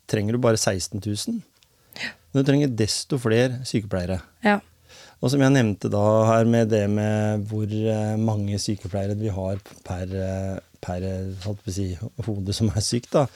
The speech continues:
Speaker 2: Mm.
Speaker 1: så, så ser vi jo det at det, det er klare utfordringer der, for de greier ikke å utdanne nok.
Speaker 2: Nei.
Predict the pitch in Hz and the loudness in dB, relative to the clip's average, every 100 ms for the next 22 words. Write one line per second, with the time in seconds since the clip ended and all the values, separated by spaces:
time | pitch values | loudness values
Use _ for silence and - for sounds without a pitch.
0 | - 240 226 202 208 120 113 113 - 139 | 0 4 4 4 4 4 4 2 0 0
1 | - 98 104 104 95 - 101 107 101 101 | 2 2 2 2 0 -2 0 0 0 0
2 | 98 101 101 107 - 110 98 95 - 101 | -2 -4 -4 -6 -2 -2 -2 -4 -6 -6
3 | 98 104 90 - 110 113 113 101 - 123 | -4 -4 -6 -4 -2 0 0 -2 -4 -4
4 | 113 - 151 156 156 _ - - - 208 | -2 -2 0 0 -2 _ -18 -6 2 2